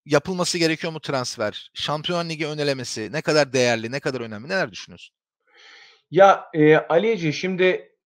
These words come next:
Speaker 2: şöyle, em, aslında meşakkatli bir yola giriyor Fenerbahçe. Sezonu daha henüz yeni bitmişken, bir de biliyorsun milli maçlar ve arkasından o milli takıma giden oyuncuların da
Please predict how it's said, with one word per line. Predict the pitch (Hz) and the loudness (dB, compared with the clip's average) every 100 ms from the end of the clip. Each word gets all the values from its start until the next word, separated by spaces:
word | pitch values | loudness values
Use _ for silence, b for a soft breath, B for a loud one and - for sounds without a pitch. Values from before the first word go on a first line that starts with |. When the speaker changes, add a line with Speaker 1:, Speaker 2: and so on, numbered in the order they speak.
| - | -16
Speaker 2:
şöyle, | 151 180 185 131 - _ 135 | -2 2 4 4 0 _ -10
em, | 139 139 139 139 139 135 123 - _ _ _ - | -4 -2 0 0 -2 -6 -8 -16 _ _ _ 2
aslında | 147 156 190 185 | 2 4 4 6
meşakkatli | 160 156 170 170 170 170 175 | 6 6 6 6 4 4 -2
bir | |
yola | 165 147 160 | 4 6 6
giriyor | 143 117 110 | 4 2 0
Fenerbahçe. | 113 110 110 107 110 - 170 185 | 2 2 2 2 -2 -2 -4 -4
Sezonu | - 147 135 165 170 180 - _ _ _ | 0 2 4 4 4 0 -4 _ _ _
daha | 131 160 180 - 165 | 6 8 8 4 -4
henüz | 165 151 208 202 156 | -2 4 6 4 2
yeni | 160 170 | 2 2
bitmişken, | 147 - 127 - 135 131 139 | 0 -6 -8 0 0 0 -2
bir | |
de | 160 | 0
biliyorsun | 170 160 - 147 | 2 0 2 0
milli | 147 160 | 4 4
maçlar | 165 160 - 170 170 - B B B - | 6 4 6 6 6 2 B B B 4
ve | 156 | 8
arkasından | 151 151 156 160 160 160 151 | 8 6 4 4 6 6 8
o | 160 | 6
milli | 151 147 | 6 0
takıma | 156 160 160 156 | 2 2 4 2
giden | 143 156 151 151 B B B | 4 4 4 2 B B B
oyuncuların | 143 151 131 147 160 170 143 | 2 4 4 6 6 6 4
da | 135 - | 4 2